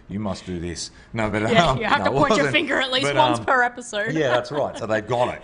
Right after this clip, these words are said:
Speaker 2: <laughs> Yeah.
Speaker 1: Um, but, but in the conversations with my team, it was like, you know, outside of, um,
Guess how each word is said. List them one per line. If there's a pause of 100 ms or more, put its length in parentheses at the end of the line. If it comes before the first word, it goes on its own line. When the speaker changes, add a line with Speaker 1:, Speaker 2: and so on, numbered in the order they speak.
Speaker 2:
<laughs>
Yeah.
Speaker 1:
Um, (200)
but, (540)
but
in (260)
the
conversations
with (200)
my
team,
it
was
like, (1040)
you
know,
outside
of, (460)
um,